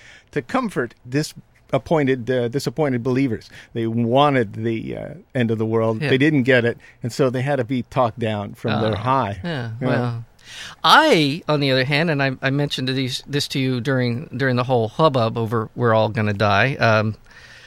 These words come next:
Speaker 2: uh, that was that maybe, just maybe, the people who were the true believers have been, uh, been taken up.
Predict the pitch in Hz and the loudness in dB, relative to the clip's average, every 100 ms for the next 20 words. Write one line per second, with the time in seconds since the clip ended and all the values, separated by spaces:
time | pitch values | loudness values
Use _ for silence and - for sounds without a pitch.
0 | - _ - 123 151 160 156 147 135 160 | -20 _ 2 4 6 6 6 2 2 4
1 | 143 - _ 139 156 180 175 160 175 - | 4 4 _ 2 4 4 2 0 0 0
2 | 151 170 185 139 127 135 - 165 147 135 | 4 4 4 2 2 0 0 -2 0 0
3 | 135 123 139 226 233 - 139 127 120 117 | 0 0 2 2 0 -2 -2 -2 -2 -2
4 | 117 113 - 127 123 131 120 117 117 - | -2 -4 0 0 0 0 2 0 -4 -4
5 | 120 110 107 110 107 120 120 120 117 147 | -2 0 -2 -4 -6 -6 -2 -2 0 0
6 | 131 127 226 120 - | 2 2 4 4 0